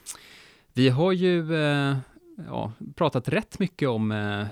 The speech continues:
vi har snackat höghus, vi har pratat handelsplatser, stadsförstoring, infrastruktur. Sammantaget rätt mycket fokus på den bebyggda miljön, får man väl säga, hittills.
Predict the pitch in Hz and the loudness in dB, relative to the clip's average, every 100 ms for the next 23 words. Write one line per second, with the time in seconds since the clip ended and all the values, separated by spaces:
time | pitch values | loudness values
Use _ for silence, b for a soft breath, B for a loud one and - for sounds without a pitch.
0 | - 120 113 98 - 120 147 101 90 127 | -8 -8 -8 -10 -4 0 2 0 -2 -2
1 | 180 - 98 - 101 - 139 113 98 - | -2 -4 -10 -10 -8 -4 -2 -2 -4 -4
2 | 123 - - 160 160 156 131 - - 120 | -4 -4 -4 0 0 -2 -4 -6 -6 -6
3 | - - 117 - 139 139 143 143 120 107 | -6 -6 -2 0 0 0 0 0 0 0
4 | 139 113 107 - 110 139 147 143 139 B | 0 -2 -6 -6 -2 2 2 2 -2 B
5 | B B B - 151 156 151 120 117 127 | B B B -16 -10 -2 0 2 2 0
6 | 131 123 139 151 196 185 139 - 123 117 | -2 -4 -4 -2 -2 -2 -2 -2 -4 -4
7 | - 113 104 104 101 127 113 233 - 123 | -6 -6 -4 -4 -4 -4 2 4 4 0
8 | 101 98 92 - - - - - 104 110 | 0 -2 -4 -6 -8 -8 -10 -8 -4 -4
9 | - - - - | -4 -8 -8 -10